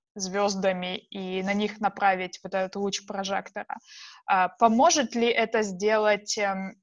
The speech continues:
внимание к, э, предпринимателю, к учителю, к доктору на уровне создания теперь уже с работой, э,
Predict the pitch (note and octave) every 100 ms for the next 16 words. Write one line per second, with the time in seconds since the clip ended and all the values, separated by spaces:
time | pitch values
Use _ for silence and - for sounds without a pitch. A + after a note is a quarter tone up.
0 | _ - G3+ A3 G#3+ A3+ A3+ G#3+ G3 F#3+
1 | G3 - F#3+ F3+ - - - _ - -
2 | G3+ F#3 F#3 _ _ _ _ - C4 B3
3 | C#4+ C#4 B3 G3 F#3 F#3 F#3+ F3+ F3 F3+
4 | - - G3 F#3+ G3 A3 - A3 G#3 G#3+
5 | F#3+ F3+ F3+ - - G3 F#3 F3+ F#3 F#3+
6 | G#3 G3+ - G#3 F#3 F#3 - - - _
7 | _ _ - _ - _ _ _ _ _
8 | - A3 A3+ B3+ C4+ C4+ A3+ A3+ A3 A3
9 | G#3 G3+ A3 G#3+ G3 G3 G#3 A3 G#3 G#3
10 | G3 A#3+ A3 A3 A#3 A#3 G3+ G3